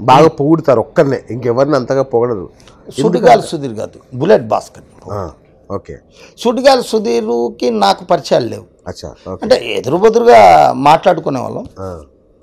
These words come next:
Speaker 2: చాలా మంచోడు,
Speaker 1: అచ్చా.
Speaker 2: మంచి బిడ్డ. నేను ఒక దాంట్లో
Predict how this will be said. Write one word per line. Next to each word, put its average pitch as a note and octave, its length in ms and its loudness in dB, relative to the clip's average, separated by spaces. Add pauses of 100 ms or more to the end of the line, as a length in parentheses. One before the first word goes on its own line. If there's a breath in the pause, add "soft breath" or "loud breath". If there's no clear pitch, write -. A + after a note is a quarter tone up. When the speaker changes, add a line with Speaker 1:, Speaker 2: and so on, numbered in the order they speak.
(380)
Speaker 2:
చాలా E3 120 4
మంచోడు, A2+ 440 -12 (800)
Speaker 1:
అచ్చా. D#2 260 -18 (800)
Speaker 2:
మంచి F#3 240 -6
బిడ్డ. B2+ 200 -8 (1400)
నేను D#3 320 -6
ఒక D3+ 220 -6
దాంట్లో D#3+ 800 -4